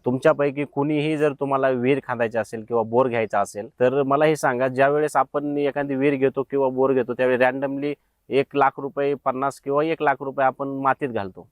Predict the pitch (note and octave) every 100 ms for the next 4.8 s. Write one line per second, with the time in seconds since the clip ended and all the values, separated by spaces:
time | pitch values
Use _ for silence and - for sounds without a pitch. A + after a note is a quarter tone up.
0 | - D3 D#3 D3 F#3 F3 E3 - F#3 F#3+
1 | C3 C3+ E3 F3+ E3 D#3+ - E3+ D#3+ D#3
2 | D#3 D3 D3 D3 D3+ D3 D3 C#3+ C3+ D3+
3 | C#3+ C3+ C#3 C3+ - C3+ C#3 C#3+ C#3+ B2
4 | C3 C#3+ C#3 C3 A#2+ A#2 G2+ B2